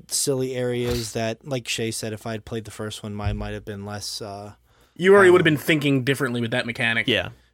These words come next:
Speaker 1: Yeah.
Speaker 3: They
Speaker 1: Uh,
Speaker 3: kind of
Speaker 1: but, you
Speaker 3: assume
Speaker 1: know,
Speaker 3: you're gonna
Speaker 1: the
Speaker 3: know how to use it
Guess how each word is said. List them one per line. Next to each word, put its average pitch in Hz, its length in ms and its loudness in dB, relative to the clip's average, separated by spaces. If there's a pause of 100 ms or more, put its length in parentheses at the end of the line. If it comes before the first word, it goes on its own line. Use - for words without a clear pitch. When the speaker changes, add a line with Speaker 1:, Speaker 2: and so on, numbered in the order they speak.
Speaker 1:
Yeah. 101 400 -6 (640)
Speaker 3:
They - 100 2
Speaker 1:
Uh, - 40 -2
Speaker 3:
kind 240 120 6
of 185 60 4
Speaker 1:
but, 214 160 6
you 226 80 2
Speaker 3:
assume - 200 10
Speaker 1:
know, 147 40 8
Speaker 3:
you're 139 140 6
gonna 120 160 4
Speaker 1:
the 120 80 6
Speaker 3:
know 120 220 2
how 117 160 0
to 104 80 0
use 104 300 0
it 90 160 -6